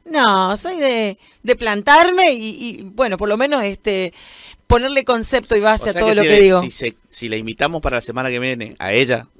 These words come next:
Speaker 2: ¿te quedás sentada y le das diálogo?
Speaker 1: Por
Speaker 2: La,
Speaker 1: supuesto.
Speaker 2: una hora.
Speaker 1: ¿A ella quién?
Speaker 2: Vos sabés quién habla.
Speaker 1: <laughs> Me está desafiando, me está desafiando. Yo pensé que era mi amigo, ¿eh?
Speaker 2: No, pero
Speaker 1: Yo
Speaker 2: por eso
Speaker 1: pensé
Speaker 2: te,
Speaker 1: que era mi amigo.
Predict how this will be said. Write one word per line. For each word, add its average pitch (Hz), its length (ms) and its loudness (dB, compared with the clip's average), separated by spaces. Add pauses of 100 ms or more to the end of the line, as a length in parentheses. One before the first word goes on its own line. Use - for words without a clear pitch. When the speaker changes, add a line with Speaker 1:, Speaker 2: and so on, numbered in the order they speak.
Speaker 2:
¿te 95 120 -10
quedás 107 240 -4
sentada 120 420 -2
y 120 40 -4
le 107 100 -6
das 113 120 -6
diálogo? 120 520 -2 (160)
Speaker 1:
Por 208 120 0
Speaker 2:
La, 190 60 -4
Speaker 1:
supuesto. 233 540 2 (100)
Speaker 2:
una 175 160 -8
hora. - 20 -18 (480)
Speaker 1:
¿A 202 120 -4
ella 240 200 -2
quién? 202 460 -4 (680)
Speaker 2:
Vos - 140 -20
sabés 104 240 -4
quién 98 160 -10
habla. 214 240 -2 (520)
Speaker 1:
<laughs> - 520 -6
Me 220 140 2
está 262 220 4
desafiando, 254 840 4
me 233 100 8
está 269 220 8
desafiando. 254 400 6
Yo 226 80 0
pensé 294 200 -2
que 277 80 -2
era 277 120 4
mi 233 100 -2
amigo, 226 400 2
¿eh? 233 140 -4 (320)
Speaker 2:
No, 165 160 -10
pero 233 140 6
Speaker 1:
Yo - 20 6
Speaker 2:
por 277 120 2
eso 285 180 2
Speaker 1:
pensé 277 160 2
Speaker 2:
te, 262 60 0
Speaker 1:
que 311 120 0
era 302 120 6
mi 269 100 4
amigo. 254 380 6